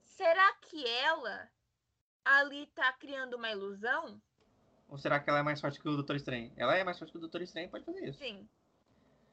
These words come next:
Speaker 1: Em-, daí ali, ó, você vi-, percebeu que enquanto ela tá lendo, tá tipo assim, um, uns planetinhas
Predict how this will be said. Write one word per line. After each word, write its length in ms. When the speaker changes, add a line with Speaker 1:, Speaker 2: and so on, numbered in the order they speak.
Speaker 1:
Em-, 280
daí 360
ali, 320
ó, 200
você 340
vi-, 120
percebeu 760
que 260
enquanto 400
ela 120
tá 160
lendo, 540
tá 140
tipo 220
assim, 220
um, 640
uns 140
planetinhas 1300